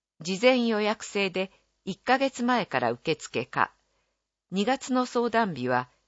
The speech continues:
二十五日金曜です。時間、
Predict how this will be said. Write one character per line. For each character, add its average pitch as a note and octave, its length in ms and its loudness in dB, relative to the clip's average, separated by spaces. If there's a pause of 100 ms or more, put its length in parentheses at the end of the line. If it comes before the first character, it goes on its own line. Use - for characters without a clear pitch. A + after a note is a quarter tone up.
(120)
二 A#3+ 140 2
十 G#3+ 280 -2
五 F3+ 140 2
日 D3+ 260 -4
金 A3+ 300 0
曜 G#3+ 220 2
で - 120 -10
す。 - 260 -20 (960)
時 D#3 160 -6
間、 G3 380 2